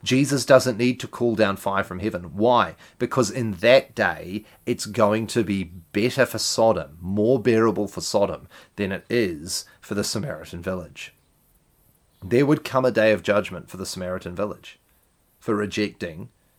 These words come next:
Christ, just like there would for Jerusalem, right? Jesus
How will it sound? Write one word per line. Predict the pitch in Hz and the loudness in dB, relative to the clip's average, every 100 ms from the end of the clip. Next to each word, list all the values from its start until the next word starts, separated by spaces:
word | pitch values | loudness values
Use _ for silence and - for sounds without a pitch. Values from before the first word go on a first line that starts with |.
| _ _ | _ _
Christ, | - 131 82 - - | 4 4 4 -8 -8
just | 113 - | -6 4
like | 131 | 4
there | 151 143 | 4 2
would | 147 | 2
for | 175 | 2
Jerusalem, | 139 151 180 240 - 87 73 | 4 6 4 4 -2 -6 -8
right? | 80 117 - _ _ _ _ _ _ _ _ _ _ _ _ _ _ _ _ _ _ _ _ | 0 0 0 _ _ _ _ _ _ _ _ _ _ _ _ _ _ _ _ _ _ _ _
Jesus | - 95 95 95 - - | -8 -6 -4 -6 -8 -10